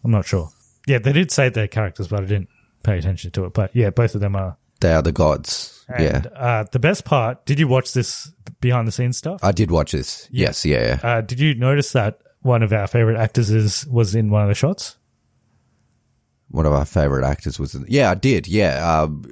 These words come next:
Speaker 2: Jamon Hunsu. Yeah,
Speaker 1: Yeah.
Speaker 2: he was in this movie.
Speaker 1: Yeah,
Speaker 2: Yeah.
Speaker 1: yeah.
Speaker 2: Yeah.
Speaker 1: So he's not
Speaker 2: Yeah.
Speaker 1: dead? Or is that a flashback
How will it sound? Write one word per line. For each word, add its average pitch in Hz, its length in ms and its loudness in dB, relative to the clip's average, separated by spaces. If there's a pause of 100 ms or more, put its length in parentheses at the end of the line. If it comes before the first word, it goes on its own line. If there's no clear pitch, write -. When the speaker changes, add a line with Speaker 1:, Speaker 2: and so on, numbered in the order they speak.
(140)
Speaker 2:
Jamon 98 440 0
Hunsu. 95 480 -2
Yeah, 87 220 2
Speaker 1:
Yeah. 62 60 0
Speaker 2:
he 90 120 2
was 92 160 0
in 92 120 2
this 73 180 -2
movie. 71 300 -2
Speaker 1:
Yeah, 143 200 -2
Speaker 2:
Yeah. 78 120 2
Speaker 1:
yeah. 120 160 -6 (240)
Speaker 2:
Yeah. 127 160 0 (200)
Speaker 1:
So - 220 0
he's 143 120 0
not 160 140 2
Speaker 2:
Yeah. 151 60 2
Speaker 1:
dead? 185 200 0 (440)
Or 135 80 2
is 127 80 2
that 131 120 2
a - 40 -2
flashback 113 440 -2